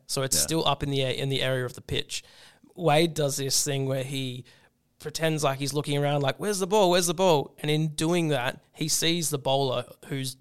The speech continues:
Speaker 1: who's going up for the catch, who's gonna be right underneath it, and sort of, like, stiff arms him away from the ball so that he can't catch it.
Speaker 2: Mm.
Speaker 1: The,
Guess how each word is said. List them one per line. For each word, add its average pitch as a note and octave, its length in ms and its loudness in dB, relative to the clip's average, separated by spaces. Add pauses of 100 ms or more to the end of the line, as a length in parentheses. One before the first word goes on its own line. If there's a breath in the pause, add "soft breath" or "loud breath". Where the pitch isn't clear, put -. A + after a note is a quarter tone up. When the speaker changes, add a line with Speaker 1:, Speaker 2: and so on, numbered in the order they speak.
(120)
Speaker 1:
who's C#3 200 -4
going C#3+ 440 -2
up - 180 -8
for - 80 -14
the B2+ 80 -6
catch, - 520 -6
who's C#3 160 -6
gonna C3+ 180 -4
be C3+ 100 -4
right B2+ 240 0
underneath C3+ 420 -4
it, C3+ 160 -4 (340 soft breath)
and F3 160 0
sort A3 200 4
of, A3+ 80 -2
like, G#3 300 2 (140 soft breath)
stiff - 460 0
arms C#3+ 400 4
him C3 140 -2
away C3 360 0
from C3+ 200 -4
the C3 80 -2
ball C3 360 0
so - 140 -2
that B2+ 140 -4
he B2+ 60 -8
can't C#3 320 -6
catch - 320 -2
it. - 180 -12 (340 loud breath)
Speaker 2:
Mm. F2 240 -10
Speaker 1:
The, - 140 -4